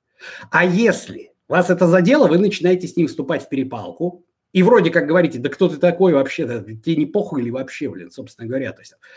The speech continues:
но вы обратили на него внимание, значит, вас это зацепило. То есть формально вы ему пытаетесь доказать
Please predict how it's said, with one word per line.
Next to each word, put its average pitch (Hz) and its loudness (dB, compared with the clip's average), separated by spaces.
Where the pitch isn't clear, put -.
но 143 2
вы 160 4
обратили 160 2
на 165 6
него 156 4
внимание, 156 2
значит, 120 -12
вас 165 -8
это 147 -8
зацепило. 143 -10
То 165 0
есть - -4
формально 208 4
вы 185 4
ему 202 2
пытаетесь 170 -2
доказать 143 -6